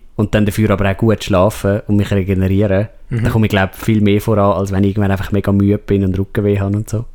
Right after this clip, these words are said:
Speaker 2: In der Hängematte hast du nie gut geschlafen?
Speaker 1: Ja, nicht mega schlecht, aber jetzt
Speaker 2: Aber
Speaker 1: auch nicht
Speaker 2: immer wieder
Speaker 1: besonders
Speaker 2: aufwa-,
Speaker 1: gut.
Speaker 2: aufgewacht, oder wie?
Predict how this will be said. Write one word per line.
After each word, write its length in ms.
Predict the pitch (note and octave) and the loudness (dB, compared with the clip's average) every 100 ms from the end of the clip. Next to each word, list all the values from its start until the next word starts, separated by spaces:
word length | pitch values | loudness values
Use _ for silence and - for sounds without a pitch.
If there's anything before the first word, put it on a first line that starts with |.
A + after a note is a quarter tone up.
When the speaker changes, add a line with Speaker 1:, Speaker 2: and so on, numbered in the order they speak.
| - - | -14 -8
Speaker 2:
In 80 | A#2 | -4
der 80 | |
Hängematte 460 | A2+ B2+ C3+ G#2+ G#2 | -2 -2 -2 -4 -4
hast 100 | A2 | -4
du 40 | A#2+ | -4
nie 100 | A#2 | -2
gut 160 | B2 | -4
geschlafen? 440 | A#2+ - G2+ - A2 - - - - - - - - - - | -6 -8 -8 -10 -12 -16 -20 -20 -20 -20 -20 -20 -18 -16 -8
Speaker 1:
Ja, 240 | F3 - | -6 -2
nicht 200 | A2 C3+ C3+ | 0 2 2
mega 220 | B2 A#2+ | 0 0
schlecht, 440 | - G#2 G2+ - | 0 0 -2 -4
aber 180 | A2 G#2 | -2 0
jetzt 140 | G#2 | 0
Speaker 2:
Aber 100 | G#2 - | 2 2
Speaker 1:
auch 20 | |
nicht 140 | - B2+ | 2 2
Speaker 2:
immer 80 | G2+ | 2
wieder 60 | |
Speaker 1:
besonders 160 | C3 C#3+ | 2 0
Speaker 2:
aufwa-, 220 | G#2 F#2 | 0 0
Speaker 1:
gut. 100 | C#3+ | 0
Speaker 2:
aufgewacht, 440 | D#3 - G#2+ - - | -2 -2 -4 -4 -6
oder 160 | G#2 | -6
wie? 160 | G2+ G2 | -6 -6